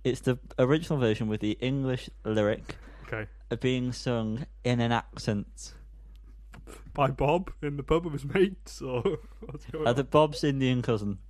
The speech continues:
Speaker 1: I think.
Speaker 2: <laughs> Oh, fantastic.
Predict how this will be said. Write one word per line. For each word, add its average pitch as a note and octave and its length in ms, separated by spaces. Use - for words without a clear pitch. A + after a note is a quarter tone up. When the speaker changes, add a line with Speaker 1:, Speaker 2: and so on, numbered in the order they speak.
Speaker 1:
I - 120
think. A2 240
Speaker 2:
<laughs> - 80
Oh, C#3+ 160
fantastic. C#3 540